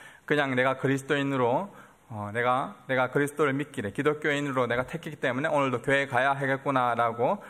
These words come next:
의무감으로 아무 생각 없이 온 사람이 있을지도 모르겠습니다. 우리가 세상 사람과 다른 게 있다면 그냥 종교 생활을 한다는 것, 교회를 다닌다는 것, 어떤 활동에 참여한다는 것뿐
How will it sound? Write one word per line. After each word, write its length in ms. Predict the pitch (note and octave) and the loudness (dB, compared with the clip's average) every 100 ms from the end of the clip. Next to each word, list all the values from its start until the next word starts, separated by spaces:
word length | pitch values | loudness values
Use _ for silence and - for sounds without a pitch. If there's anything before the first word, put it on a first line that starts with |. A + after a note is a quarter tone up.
| - - | -16 -2
의무감으로 1080 | B2+ D3 F3+ E3 D3 C#3 C3+ B2+ C3 F#3+ A3 | 0 2 0 2 2 2 2 4 4 2 0
아무 280 | A#2 A#2+ D3 | 0 0 -2
생각 360 | E3 F#3 G3 | -2 0 2
없이 520 | F#3+ - - F3 G3+ - - - | 0 -2 -4 -2 -2 -6 -14 0
온 160 | C3+ | 2
사람이 300 | C#3+ D#3 D3+ | 4 2 2
있을지도 380 | C3 E3 - D#3 | 2 0 0 2
모르겠습니다. 680 | C3 B2 C3 - B2 A2+ E2+ F2 _ _ _ _ _ _ _ _ - - - - - - - | 4 4 0 -2 -6 -6 -10 -12 _ _ _ _ _ _ _ _ -20 -18 -16 -16 -18 -18 -2
우리가 140 | F#3+ F#3 | 2 4
세상 240 | G3+ G#3 | 4 4
사람과 380 | G3+ F#3 E3+ D3+ | 2 2 4 4
다른 240 | C3+ F3 | 4 4
게 80 | D#3+ | 2
있다면 480 | D3+ D3 C#3 D3 B2+ | 2 2 2 0 0
그냥 280 | D#3+ D3+ C#3 | 2 2 0
종교 360 | C#3+ C3+ D3+ | 2 4 4
생활을 340 | D#3+ E3+ D#3+ C#3 | 2 2 2 2
한다는 460 | D3 D3 C#3+ A#2 | 2 2 2 0
것, 140 | F#2+ F#2 - | -4 -8 -2
교회를 320 | C3+ C#3 D3+ | 2 4 4
다닌다는 580 | C3+ D#3 C#3+ A#2 G#2+ A2+ | 2 2 2 2 0 -2
것, 240 | G#2+ D3+ G3+ - - | 0 0 -2 -6 0
어떤 360 | D3 - C#3 | 2 2 0
활동에 680 | D3 D3 D3 C#3+ B2 A2+ A2 | 0 -2 -2 -2 0 0 -2
참여한다는 720 | - D#3 E3 D#3 C#3 C3+ C3+ B2+ | -2 -2 0 2 2 2 0 0
것뿐 400 | A#2 C3 D3 | -2 -2 -4